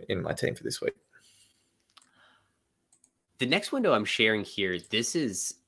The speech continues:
Speaker 2: F one Fantasy Tools and their team builder. Obviously, it's a tool that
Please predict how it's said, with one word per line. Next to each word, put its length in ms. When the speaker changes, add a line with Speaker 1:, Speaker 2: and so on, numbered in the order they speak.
Speaker 2:
F 200
one 160
Fantasy 520
Tools 720
and 180
their 180
team 340
builder. 540
Obviously, 480
it's 120
a 60
tool 300
that 240